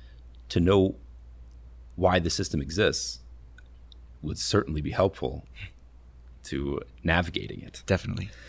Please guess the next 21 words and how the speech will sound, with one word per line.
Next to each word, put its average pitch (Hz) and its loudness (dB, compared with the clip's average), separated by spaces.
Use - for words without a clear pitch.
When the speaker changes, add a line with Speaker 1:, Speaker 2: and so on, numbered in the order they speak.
Speaker 1:
Okay, - 2
so - 0
let's, 139 0
let's 117 2
start 98 4
here. 69 0
Chapter 110 4
two, - -6
Betachlis - 2
Habriah, - -10
the 73 -2
creation, 87 4
the 76 0
purpose 110 4
of 73 -2
creation. - -6
Number 78 4
one, - -2
Hine 95 10
hatachlis - 4
babriah 73 4